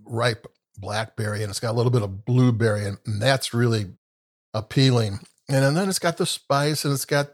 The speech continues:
you know, some of the little bit of a tougher flavors. It's like, uh, orange zest, and, you know, it's got black pepper, but it's, you know, it's a lot of black pepper.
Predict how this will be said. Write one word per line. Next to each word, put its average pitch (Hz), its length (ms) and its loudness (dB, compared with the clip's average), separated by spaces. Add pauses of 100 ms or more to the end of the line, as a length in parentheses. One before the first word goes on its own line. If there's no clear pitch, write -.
(380)
you 135 60 0
know, 135 40 0
some 160 200 0
of 156 80 4
the 143 80 4
little 147 300 4
bit 143 180 2
of 139 120 0
a 143 40 -4
tougher 127 400 -4
flavors. 127 500 2
It's 123 120 -2
like, 120 180 -4 (180)
uh, 113 340 0
orange 127 380 4
zest, 127 680 0
and, 92 160 -10 (600)
you 131 80 -4
know, 123 160 -2
it's 120 120 -6
got 95 240 -8
black 120 320 -8 (120)
pepper, 127 280 -4
but 107 200 -4
it's, - 300 -8
you 127 100 -8
know, 87 160 -8 (120)
it's - 240 -8
a 85 460 -10
lot 110 300 0
of 110 100 -4
black 98 320 -8
pepper. 98 380 -4